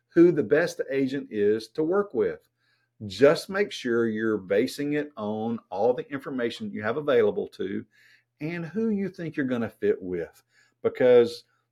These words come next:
that agent is gonna get intimately involved in your life. I'm not gonna know all of your credit history.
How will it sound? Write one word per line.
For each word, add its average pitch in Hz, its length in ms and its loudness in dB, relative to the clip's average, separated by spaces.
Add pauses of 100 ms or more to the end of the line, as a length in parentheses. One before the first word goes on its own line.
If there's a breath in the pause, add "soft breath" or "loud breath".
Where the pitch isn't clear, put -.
that 143 180 4
agent 156 460 0
is 104 140 -6
gonna 117 240 0
get 104 480 0
intimately 156 560 -4
involved 127 460 4
in 117 120 -2
your 123 140 0
life. 110 500 0 (1400 soft breath)
I'm 113 180 0
not 139 220 4
gonna 127 180 0
know 120 520 4
all 123 300 4
of 131 100 2
your 131 120 0
credit 131 340 2
history. 131 500 -6